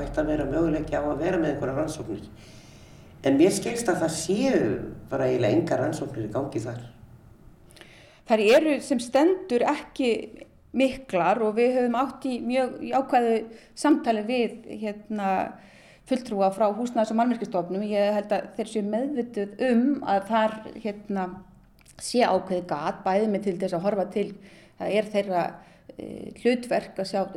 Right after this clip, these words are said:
Speaker 2: vera með, sjá um gæðin og líka geta sk-,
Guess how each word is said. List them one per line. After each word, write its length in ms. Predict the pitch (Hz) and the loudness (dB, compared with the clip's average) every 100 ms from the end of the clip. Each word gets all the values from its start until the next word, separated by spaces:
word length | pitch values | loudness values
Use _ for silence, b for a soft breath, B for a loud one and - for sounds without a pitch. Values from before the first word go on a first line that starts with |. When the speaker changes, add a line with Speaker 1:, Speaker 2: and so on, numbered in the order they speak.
| 196 | -8
Speaker 2:
vera 280 | 190 202 190 | -2 0 0
með, 260 | 185 - - | -2 -12 -20
sjá 220 | - 214 | -2 0
um 160 | 208 202 | 0 2
gæðin 500 | 202 175 170 220 269 | 2 2 2 -2 0
og 140 | 202 | 0
líka 440 | 202 214 214 202 180 - - B B B B _ | 0 -2 0 2 2 0 -10 B B B B _
geta 320 | 202 190 196 | -4 -2 -2
sk-, 240 | 180 - | -4 -6